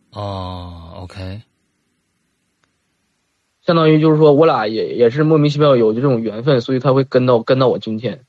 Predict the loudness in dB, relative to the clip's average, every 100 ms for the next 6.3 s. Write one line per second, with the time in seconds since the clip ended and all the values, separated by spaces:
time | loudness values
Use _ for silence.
0 | _ 2 2 0 -2 -4 -4 -8 -14 _
1 | _ _ -20 -18 -14 -14 -16 _ -4 0
2 | 2 0 -2 -10 -18 -16 -8 -4 0 0
3 | 2 2 2 -2 -10 _ _ _ -4 0
4 | 2 4 2 2 4 4 4 2 4 4
5 | 4 0 -2 0 -2 0 0 0 2 0
6 | -2 -4